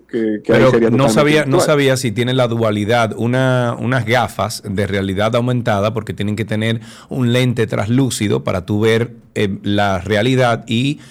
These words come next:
Speaker 2: la parte
Speaker 1: Sí.
Speaker 2: virtual la hace el lente, pero no sabía que podía jugar las, o sea, puede funcionar para las dos cosas.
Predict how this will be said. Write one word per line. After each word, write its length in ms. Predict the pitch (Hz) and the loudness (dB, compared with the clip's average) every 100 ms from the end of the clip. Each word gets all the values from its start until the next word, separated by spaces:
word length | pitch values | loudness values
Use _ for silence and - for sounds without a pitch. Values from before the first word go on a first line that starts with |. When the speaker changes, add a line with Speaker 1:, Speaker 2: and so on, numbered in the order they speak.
| - - | -20 -6
Speaker 2:
la 240 | 107 104 | -2 -2
parte 220 | 117 117 | 0 0
Speaker 1:
Sí. 60 | 131 | 2
Speaker 2:
virtual 500 | 127 127 139 127 123 | 2 2 2 2 4
la 120 | 110 | 2
hace 180 | 104 117 | 0 0
el 100 | 113 | 0
lente, 320 | 151 123 107 | 0 0 -2
pero 320 | 95 113 113 | -2 0 2
no 240 | 110 113 123 | 2 0 0
sabía 560 | - 139 165 135 151 - - _ | 0 0 2 0 0 -4 -20 _
que 160 | - 117 | -4 -2
podía 320 | 101 113 123 | 0 2 2
jugar 360 | 123 120 123 117 | 2 2 2 2
las, 180 | 104 - | -2 -4
o 80 | 95 | -6
sea, 260 | - 95 - | -2 -2 0
puede 460 | 123 135 131 - - - - 131 | 2 4 2 -2 -14 -18 -10 -8
funcionar 640 | - 147 135 123 143 123 | -2 -2 0 0 0 0
para 160 | 101 | -2
las 140 | 95 90 | -2 -4
dos 120 | 92 | -6
cosas. 480 | 101 92 - - | -6 -10 -12 -16